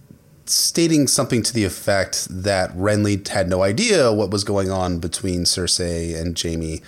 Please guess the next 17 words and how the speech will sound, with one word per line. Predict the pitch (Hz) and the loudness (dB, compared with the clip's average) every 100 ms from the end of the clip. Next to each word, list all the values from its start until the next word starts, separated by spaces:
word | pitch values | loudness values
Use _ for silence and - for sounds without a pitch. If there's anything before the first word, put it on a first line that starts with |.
| - - - - | -20 -20 -12 -4
and | 92 87 | -2 0
had | 98 98 | 0 0
no | 110 | 2
idea | 120 156 151 | 2 2 2
about | 104 90 | 2 -2
the | 95 | -6
kids. | - 92 82 - | -4 -4 -4 -2
But | 127 | 0
I | 143 | 0
think | 143 247 240 - 107 - - - - | 0 -2 -2 -10 -12 -12 -14 -10 0
it | 139 | 2
is | 127 | 2
striking | - 143 147 123 | 0 0 2 0
that | 113 - - - | 0 -4 -6 0
in | 107 | 2
these | 113 113 | 2 0
passages | - - 101 95 95 - 95 90 - | -2 -2 -2 0 -2 -2 0 0 0